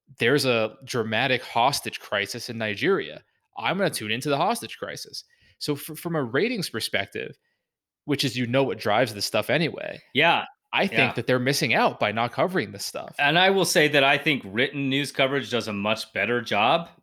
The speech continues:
Speaker 2: at covering a global perspective, uh, than, than television coverage. To be honest, I can't stand T V news. Doesn't matter if it's liberal, conservative, whatever.
Speaker 1: Right, 'cause written news has to, it's, it's once they, they put it out,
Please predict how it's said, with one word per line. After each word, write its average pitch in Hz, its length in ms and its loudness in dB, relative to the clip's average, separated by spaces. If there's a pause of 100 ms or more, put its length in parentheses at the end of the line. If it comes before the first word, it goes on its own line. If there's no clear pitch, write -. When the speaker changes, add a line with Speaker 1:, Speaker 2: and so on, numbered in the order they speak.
(100)
Speaker 2:
at 123 180 -2
covering 156 380 0
a 143 40 -4
global 143 360 -4
perspective, 156 720 -2
uh, 135 240 4
than, 131 400 2
than 123 260 2 (220)
television 135 420 2
coverage. 139 380 0
To 117 80 -6
be 120 100 2
honest, 123 300 2
I 127 140 2
can't 120 300 0
stand 117 440 -4
T 123 100 -2
V 123 160 0
news. 127 400 -2 (380)
Doesn't 113 240 2
matter 113 320 4
if 101 100 -4
it's - 300 -10
liberal, 107 380 -2
conservative, 110 640 -4
whatever. 117 540 2 (360)
Speaker 1:
Right, 139 400 2 (160)
'cause 120 180 -8
written 147 220 0
news 135 220 0
has 135 180 0
to, 113 300 0 (200)
it's, 202 280 -10
it's - 180 -8
once 131 340 2
they, 131 140 -4
they 117 140 -2
put 170 260 0
it 131 80 2
out, 110 360 2